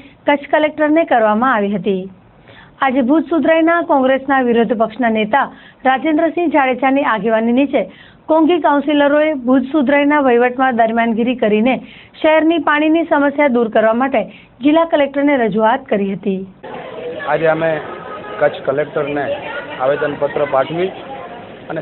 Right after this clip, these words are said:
Speaker 2: શહેરની સમસ્યા, જે પાણીની વિકટ બનતી માનવ સર્જિત જે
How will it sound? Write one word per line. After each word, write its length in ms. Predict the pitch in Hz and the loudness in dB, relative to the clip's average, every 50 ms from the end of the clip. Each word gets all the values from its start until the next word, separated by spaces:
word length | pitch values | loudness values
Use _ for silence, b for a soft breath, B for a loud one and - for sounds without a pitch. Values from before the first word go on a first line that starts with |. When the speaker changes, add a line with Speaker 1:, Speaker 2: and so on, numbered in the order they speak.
| - - | -4 0
Speaker 2:
શહેરની 400 | 147 143 151 165 170 180 185 165 - | 2 2 2 2 0 -2 -4 -6 -6
સમસ્યા, 480 | - 151 160 165 160 - - 170 160 135 107 98 - - - - - - - | -6 -6 -6 -8 -8 -4 -2 0 0 0 -2 -6 -14 -16 -16 -16 -16 -10 -6
જે 80 | 147 | -6
પાણીની 500 | 143 - - 143 143 156 160 165 165 170 | -6 -4 -2 -2 -2 -2 -4 -6 -8 -8
વિકટ 440 | 156 120 120 - - 175 165 - 160 | -8 -8 -6 -4 -2 -2 -2 -4 -4
બનતી 400 | 151 156 156 151 - 160 147 120 - - - - - - - - 123 | -6 -6 -6 -6 -8 -8 -8 -8 -10 -12 -16 -16 -16 -16 -14 -8 -4
માનવ 320 | 123 147 190 233 247 220 - | -2 0 2 2 2 2 2
સર્જિત 400 | - 196 180 160 190 190 156 151 | 0 -2 0 -2 -4 -6 -6 -6
જે 100 | 170 165 | -6 -6